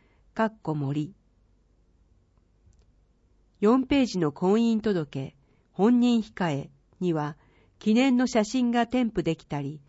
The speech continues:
お互いへのメッセージを記入するスペースがあります。華やかなデザインで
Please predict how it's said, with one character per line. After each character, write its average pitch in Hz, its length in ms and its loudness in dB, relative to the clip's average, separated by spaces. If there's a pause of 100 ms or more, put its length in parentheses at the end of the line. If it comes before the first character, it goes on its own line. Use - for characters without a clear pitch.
(440)
お 175 80 -4
互 254 380 2
い 233 60 2
へ 233 80 2
の 156 160 0
メ 190 160 2
ッ 277 40 0
セ 247 260 0
ー - 40 2
ジ 170 180 -2
を 147 80 -2
記 175 180 -4
入 226 200 2
す 214 140 -8
る 208 120 0
ス - 60 -8
ペ 247 220 2
ー - 20 -2
ス 160 160 -6
が 143 200 -4
あ 139 60 -6
り 139 120 -4
ま 139 140 -6
す。 - 200 -20 (1120)
華 214 240 2
や 262 160 2
か 196 120 -2
な 160 140 0
デ 151 140 -2
ザ 202 160 0
イ 190 100 2
ン 147 140 -4
で 139 220 -8